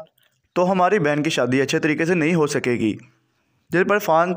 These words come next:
तबरेज़ को कहता है कि तबरेज़ तुम इसकी फ़िक्र करना छोड़ दो, अभी मैं और तुम जिंदा हैं और हमसे जितना हो सकेगा हम अपनी बहन के लिए करेंगे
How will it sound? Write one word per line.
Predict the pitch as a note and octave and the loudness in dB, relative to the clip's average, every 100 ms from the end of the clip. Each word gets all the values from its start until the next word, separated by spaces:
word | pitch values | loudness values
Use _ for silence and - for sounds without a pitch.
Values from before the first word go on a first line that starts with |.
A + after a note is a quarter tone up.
| - _ _ - | -8 _ _ -4
तबरेज़ | D#3 D#3 D#3+ | 0 0 0
को | D#3+ | -2
कहता | C3 C3 | -2 0
है | C3 | -2
कि | D3+ | -2
तबरेज़ | D#3 C#3+ E3+ | 0 0 0
तुम | F#3 F3 | 0 -2
इसकी | E3+ F#3 F#3 | -2 -4 -2
फ़िक्र | E3 D3 | -4 -4
करना | C#3+ C#3 F3+ | -2 -2 -2
छोड़ | F#3+ C3 A#2 | -2 -2 0
दो, | A#2 G2+ - _ _ - | -2 -2 -8 _ _ -6
अभी | D3+ F#3 | -2 0
मैं | D#3+ D3 | 0 0
और | E3 | 0
तुम | E3 F#3+ | -2 -2
जिंदा | D3+ C3 B2+ | 0 0 0
हैं | B2+ G#2 - _ - | -2 -6 -10 _ -2
और | G3 | 0
हमसे | G3+ G3+ G#3 | 0 0 0
जितना | D#3 D#3+ F3+ | 0 0 0
हो | D3+ | 0
सकेगा | E3 D3 C#3+ | 0 -2 -2
हम | D#3+ D3 | 0 -2
अपनी | C3+ E3 | -2 -2
बहन | C3 C#3+ | 0 -2
के | C#3+ | 0
लिए | D#3 G3+ | -2 0
करेंगे | C3+ B2 A2 | 0 0 0